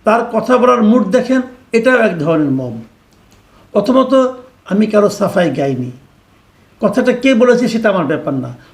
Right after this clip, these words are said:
কথা যেগুলো বলেছে সেগুলো লজিক্যাল কিনা, এটা একবার ভাবুন। গেমিং বিডি লিখেছেন, মাসুদ কামাল স্যার, আপনি এনসিপি এর পক্ষে থাকেন, তাদের সাহায্য করেন। দেখুন, আপনার যে আবেদনটা,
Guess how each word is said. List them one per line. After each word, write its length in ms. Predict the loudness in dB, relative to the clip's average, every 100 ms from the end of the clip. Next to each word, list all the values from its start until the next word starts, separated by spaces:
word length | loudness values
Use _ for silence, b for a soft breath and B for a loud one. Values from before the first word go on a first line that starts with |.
| b -2
কথা 280 | 0 0
যেগুলো 320 | 0 0 0 0
বলেছে 440 | 2 0 0 0
সেগুলো 360 | 0 2 4 4
লজিক্যাল 500 | 4 2 2 0 0
কিনা, 280 | -4 -8 -10 -6
এটা 220 | -2 0
একবার 200 | 0 -4
ভাবুন। 360 | -6 -10 -8 -8 -10 -20 _ -12 -4 2
গেমিং 520 | 2 4 4 4 4
বিডি 500 | 4 2 4 0 -2
লিখেছেন, 480 | -2 0 0 0 -4 -6 -12 b -4
মাসুদ 320 | -2 0 0 0
কামাল 220 | 0 -2
স্যার, 280 | -2 -2 -2 -4
আপনি 300 | -4 -2 -4
এনসিপি 800 | 0 2 2 0 -4 0 2 2 2
এর 200 | 2 2 -2
পক্ষে 320 | -2 -2 -2 -4
থাকেন, 400 | -2 -4 -4 -6 -8 b b b b -2
তাদের 280 | 2 2
সাহায্য 460 | 0 0 -2 -2 -4
করেন। 260 | -6 -8 -10 -14 b b
দেখুন, 220 | 0 0
আপনার 420 | 2 -2 0 -2 0
যে 80 |
আবেদনটা, 680 | 0 0 -2 -2 -4 -6 -8